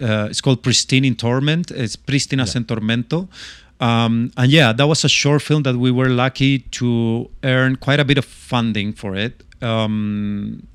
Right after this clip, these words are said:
Speaker 1: it might worth also about, uh, to talk about the fundings here in Chile, because we have an exceptional situation regarding fundings. I, I might get into that.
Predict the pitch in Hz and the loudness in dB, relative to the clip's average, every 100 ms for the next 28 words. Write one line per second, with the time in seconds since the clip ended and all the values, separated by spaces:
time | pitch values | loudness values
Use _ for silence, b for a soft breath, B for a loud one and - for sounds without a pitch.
0 | _ 139 143 180 139 135 156 143 120 131 | _ -4 0 0 0 0 0 -2 -6 -6
1 | - 113 117 101 - 78 - - 131 120 | -6 -4 -4 -4 -14 -16 -16 -16 -14 -8
2 | 120 117 117 120 113 120 - 127 123 - | -6 -4 -2 -2 -4 -8 -4 -2 -2 -4
3 | 127 113 104 143 135 110 120 123 107 117 | -2 -4 -2 -2 -2 -2 -6 -4 -2 -2
4 | 113 104 - - 131 - 131 120 110 110 | -2 -4 -4 -4 -2 -2 -4 -2 -4 -6
5 | - B - 127 110 117 127 - 110 101 | -10 B -6 -4 -2 0 0 0 -2 -6
6 | 98 110 - - 110 - 117 107 101 101 | -8 -12 -16 -20 -18 -12 -6 -2 -4 -4
7 | - 113 101 92 92 98 107 107 110 107 | -6 -4 -4 -8 -10 -10 -8 -6 -4 -4
8 | 113 110 107 - 101 95 | -4 -4 -4 -6 -6 -8